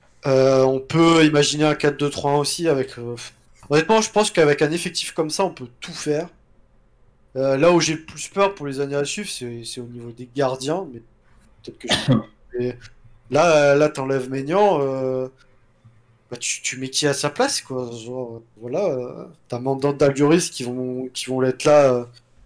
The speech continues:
honnêtement, je pense qu'ils vont être là jusqu'à la prochaine Coupe du Monde, hein. Un gardien, c'est une longévité incroyable, euh, tant qu'il joue, mais, euh, pff,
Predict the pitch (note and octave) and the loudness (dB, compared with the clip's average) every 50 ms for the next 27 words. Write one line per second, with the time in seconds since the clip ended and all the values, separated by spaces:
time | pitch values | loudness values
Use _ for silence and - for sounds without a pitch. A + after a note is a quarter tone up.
0 | - - C3+ C#3 C3+ C3+ G3+ G#3 G3+ - E3+ D#3+ E3 - F3 D#3 D3+ D3+ D3 E3 | -8 2 2 2 4 4 2 2 2 2 2 2 2 2 2 4 4 4 4 4
1 | D#3 D3+ - - D#3 D3 D3 - D3 C#3+ - D3+ C#3+ C#3 - C#3+ C3 C3 D3+ E3 | 2 2 4 4 4 4 4 2 0 -4 -2 -2 -6 -8 -10 -16 -14 -12 -8 -4
2 | G3 A3 G#3+ G3 F3 D#3 D#3 D#3 D3+ C3+ C3+ C3+ C3 C3+ C3+ C3+ C#3 D#3+ E3 D#3+ | -2 0 0 2 2 2 2 0 0 -2 -2 -2 -2 -2 -2 -2 -2 -4 -4 -4
3 | D3 C3 B2+ B2+ C3 B2+ A#2+ B2 B2+ B2 - C3+ C3 C3 B2+ - - C#3 C3+ C3+ | -6 -8 -8 -8 -10 -10 -10 -12 -12 -10 -6 -4 -4 -4 -6 -6 -2 0 2 4
4 | D#3 D#3+ D3+ D3 C3 C3 B2+ B2+ B2+ B2+ B2+ _ _ _ _ _ _ _ _ _ | 4 4 2 2 -4 -4 -4 -2 -4 -4 -6 _ _ _ _ _ _ _ _ _
5 | _ _ _ _ _ - C3+ C3+ - - - - - F#3 A#3 B3 A3 - _ _ | _ _ _ _ _ -4 -4 -2 -2 -2 -2 -2 -2 -2 -4 -4 -6 -10 _ _
6 | - A#2+ A#2+ A#2+ B2+ B2+ B2+ B2+ B2+ B2+ B2 B2 B2 B2 B2 A#2 - - - - | -10 -6 -4 -2 -2 0 0 0 0 0 0 0 0 0 0 -2 -4 -8 -10 -12
7 | - - - | -14 -16 -18